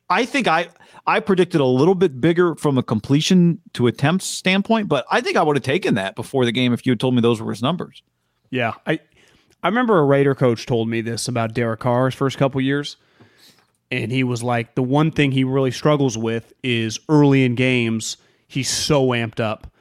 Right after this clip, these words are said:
Speaker 2: And you've heard, like, Peyton and, and just the elite quarterbacks talk about, there's, like, a balance, right? Like, when you watch the scrum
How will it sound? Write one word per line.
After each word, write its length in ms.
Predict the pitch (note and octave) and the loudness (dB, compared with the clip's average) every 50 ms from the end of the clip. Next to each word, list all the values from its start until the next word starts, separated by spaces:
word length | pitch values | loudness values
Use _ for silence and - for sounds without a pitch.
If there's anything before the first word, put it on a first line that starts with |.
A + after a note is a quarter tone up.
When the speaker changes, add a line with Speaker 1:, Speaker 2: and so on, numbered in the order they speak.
| _ _ _ _ _ _ _ - | _ _ _ _ _ _ _ -2
Speaker 2:
And 80 | D#3+ D#3+ | 0 2
you've 140 | E3+ C3+ | 2 2
heard, 160 | C#3+ D#3 D3 C3+ | 2 0 2 2
like, 220 | C3 A2+ - - | 0 -2 -2 -2
Peyton 420 | - - C#3 C3+ C3+ C3 B2 A#2+ | -2 -2 -2 -2 -2 -2 -2 -4
and, 220 | A#2 A2+ A2 A#2+ - | -4 -4 -6 -8 -6
and 140 | B2 B2 A2+ | -6 -6 -6
just 180 | A2 - - - - | -6 -6 -10 -10 -12
the 220 | - B2+ B2 A#2+ A#2 | -12 -6 -4 -2 -2
elite 300 | A#2 B2 C3 C3 - - | 0 0 -2 -2 -4 -6
quarterbacks 480 | C3 B2 A#2+ A#2 A2+ A#2 A2 - - | -8 -6 -6 -4 -6 -6 -8 -8 -6
talk 260 | - B2+ A#2 A2+ - | -6 -6 -4 -6 -6
about, 320 | A2+ A2+ A2 A2 G#2+ - _ _ _ _ - | -8 -8 -6 -8 -8 -10 _ _ _ _ -4
there's, 140 | - F3 F3+ | -2 -2 0
like, 100 | A#3+ G3+ | 0 -2
a 60 | D3+ | -4
balance, 600 | A#2+ G#2+ A#2 A2 B2 B2+ A2 G#2 - - - - | -6 -6 -8 -8 -8 -8 -8 -12 -16 -20 -20 -16
right? 260 | G#2+ G#2+ A2 A#2+ - _ _ _ _ _ _ _ _ - | -12 -10 -10 -10 -12 _ _ _ _ _ _ _ _ -8
Like, 400 | - C#3+ C3+ D#3+ - - - - - - - - - | -8 -6 -6 -8 -10 -14 -20 -16 -16 -16 -14 -10 -4
when 220 | E3 D3 D#3+ F3 | 0 2 2 4
you 100 | G3+ A3 | 2 2
watch 420 | G#3 G#3+ G3+ F#3+ F3+ - - - | 2 2 2 2 0 -2 -6 -12
the 240 | C3+ C#3 C3+ C3 B2 A2+ | -10 -8 -8 -8 -8 -8
scrum 760 | - - - - - - D3+ C#3+ C3+ C3+ C#3 C#3+ D3+ D3 | -8 -8 -8 -8 -4 -2 0 2 2 2 2 0 0 -2